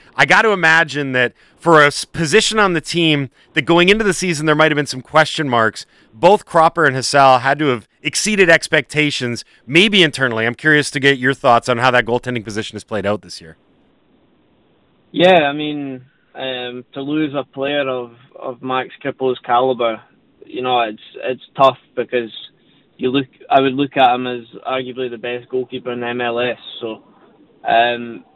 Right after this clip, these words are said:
Speaker 2: you know, it was tough to lose him, but, uh, Thomas was, was more than ready to step in.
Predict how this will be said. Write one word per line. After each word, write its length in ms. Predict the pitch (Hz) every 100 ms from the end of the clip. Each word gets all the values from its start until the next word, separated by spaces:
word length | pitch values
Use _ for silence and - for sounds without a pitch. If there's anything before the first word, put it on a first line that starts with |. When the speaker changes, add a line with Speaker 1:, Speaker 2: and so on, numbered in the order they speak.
| _ _ _ _ _ -
Speaker 2:
you 60 |
know, 180 | 143 135
it 40 |
was 120 | 135 135
tough 160 | - 143 -
to 60 | 139
lose 280 | 143 139 -
him, 320 | 139 156 151
but, 200 | 131 - _ _ -
uh, 280 | 131 127 123 -
Thomas 340 | 139 139 135 - -
was, 160 | 123 - -
was 260 | 135 131 120 139
more 180 | 139
than 120 | 131 123
ready 280 | 127 135
to 140 | 123 -
step 280 | 135 123 127
in. 220 | 131